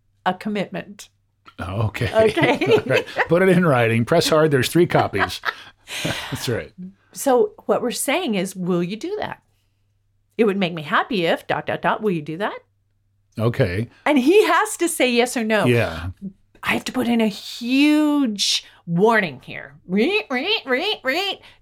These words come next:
Speaker 1: Do not say, "Dear wife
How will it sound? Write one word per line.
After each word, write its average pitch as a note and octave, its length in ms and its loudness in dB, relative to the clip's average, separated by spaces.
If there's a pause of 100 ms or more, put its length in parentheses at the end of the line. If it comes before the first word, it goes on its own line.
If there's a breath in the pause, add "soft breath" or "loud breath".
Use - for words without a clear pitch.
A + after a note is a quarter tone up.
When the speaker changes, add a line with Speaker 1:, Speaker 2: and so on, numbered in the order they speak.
Speaker 1:
Do A#3+ 320 2
not A4 300 0
say, C4+ 920 0
"Dear D#3 580 -6
wife D3 480 -10